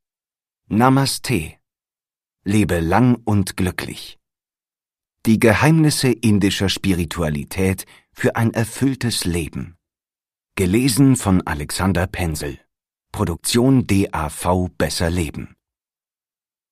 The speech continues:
Geographie des Glücks. Dieses Buch schöpft aus einer Weisheit, die so alt ist wie die menschliche Zivilisation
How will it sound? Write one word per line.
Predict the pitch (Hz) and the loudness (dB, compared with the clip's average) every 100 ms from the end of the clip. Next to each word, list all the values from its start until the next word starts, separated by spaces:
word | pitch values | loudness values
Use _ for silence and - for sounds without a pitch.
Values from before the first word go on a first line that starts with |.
| _ _ _ _ | _ _ _ _
Geographie | - 120 117 110 113 107 - 151 147 | 2 4 6 4 2 2 -2 -2 0
des | 131 - - | -2 -2 -2
Glücks. | 101 78 - - - _ _ _ _ _ _ _ _ _ _ _ - | -2 -2 -6 -12 -16 _ _ _ _ _ _ _ _ _ _ _ 0
Dieses | 139 151 156 - | 2 4 2 0
Buch | - 101 131 - | 0 0 0 -2
schöpft | - 135 - - 110 | -2 -2 -2 -2 -2
aus | 101 - | 0 -2
einer | 85 76 69 | -4 -4 -4
Weisheit, | 80 107 - 92 98 - - - - | -4 -4 -2 -2 -2 -4 -18 -20 -4
die | 104 | 0
so | 101 131 123 | 2 2 2
alt | 101 131 - | 0 0 -2
ist | 123 113 - | -2 -2 -2
wie | 95 | -2
die | 90 | 0
menschliche | 78 95 - 98 98 90 | 0 0 -2 -4 -4 -4
Zivilisation | - 101 90 90 80 78 - 95 92 95 | -2 0 0 -2 -4 -6 -4 -2 2 2